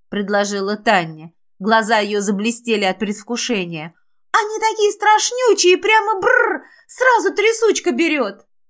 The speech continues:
«Неужели страшнее Ренна?» подначила я с улыбкой. Таня на секунду задумалась. «Пожалуй, на капельку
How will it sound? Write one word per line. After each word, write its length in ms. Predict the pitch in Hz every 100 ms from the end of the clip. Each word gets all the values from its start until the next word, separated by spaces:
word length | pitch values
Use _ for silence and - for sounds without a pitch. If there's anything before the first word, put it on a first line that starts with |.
| _ _ -
«Неужели 540 | 302 330 254 294 247 254
страшнее 640 | - 269 285 294 294 285
Ренна?» 500 | 285 196 175 175 175 _ _ -
подначила 580 | 233 214 208 185 214 190
я 240 | 190 190
с 100 | -
улыбкой. 640 | 240 196 175 - 170 170 _ _ _ _ _ -
Таня 420 | 202 202 226 285
на 100 | 330
секунду 520 | 330 392 403 403 359
задумалась. 880 | 381 440 294 339 214 208 196 214 - _ _ _ _ _ _ _
«Пожалуй, 760 | 370 349 339 294 381 392 392 403
на 200 | 403 403
капельку 600 | 392 359 370 359 359